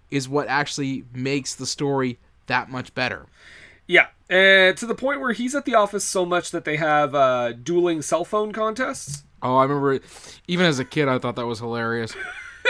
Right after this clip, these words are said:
Speaker 2: Like, yeah, so they're basically doing, like, a, like, a, it's like a gun duel, but instead of a gun, obviously, 'cause that would be crazy,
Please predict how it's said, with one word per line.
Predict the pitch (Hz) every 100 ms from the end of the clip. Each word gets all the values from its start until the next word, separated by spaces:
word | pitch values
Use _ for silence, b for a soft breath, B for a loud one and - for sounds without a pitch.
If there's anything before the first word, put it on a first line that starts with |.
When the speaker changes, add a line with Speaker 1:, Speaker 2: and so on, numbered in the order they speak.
| -
Speaker 2:
Like, | 427 330 - B B B
yeah, | - 226 180
so | 165
they're | 196
basically | 202 214 233
doing, | 196 220
like, | 214 190
a, | 180 165 156
like, | 151 147
a, | 143 -
it's | 170
like | 214
a | 185
gun | 165 247 277
duel, | 190 156 147
but | 156
instead | 160 - 185
of | 175
a |
gun, | 156 170 160
obviously, | 160 151 147 - 147
'cause | 135 135
that | 156 156
would |
be | 143
crazy, | 139 - - 180 196 190 127 117 127